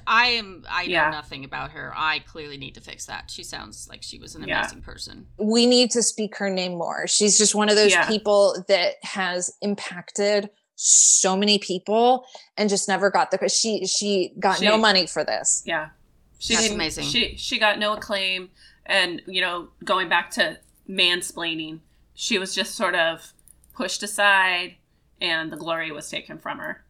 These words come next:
Speaker 3: Yeah, and all the essays that were done about tarot were done by dudes afterwards, you know?
Speaker 2: Yeah.
Speaker 3: Th-, I mean,
Speaker 2: Exactly.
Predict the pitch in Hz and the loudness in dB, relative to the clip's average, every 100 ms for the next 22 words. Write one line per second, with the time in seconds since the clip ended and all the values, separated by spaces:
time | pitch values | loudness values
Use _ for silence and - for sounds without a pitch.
0 | - 247 254 202 170 214 214 208 - 208 | -4 4 6 6 6 4 4 4 6 8
1 | 220 220 208 - 202 202 208 190 185 185 | 8 6 2 4 4 4 4 4 4 4
2 | 180 185 185 170 190 190 180 190 185 185 | 0 2 2 2 0 0 2 2 2 2
3 | 175 - - 202 190 175 175 180 175 165 | 2 2 -2 2 6 6 4 2 -2 0
4 | 185 185 254 240 160 165 151 - - 50 | 2 2 4 2 0 -4 -6 -6 -4 -4
5 | 50 - - 196 190 170 165 160 - _ | -4 -2 -2 -2 0 2 2 0 -10 _
6 | - 262 247 277 233 175 175 196 - | -4 -2 2 2 2 -2 -6 -6 -6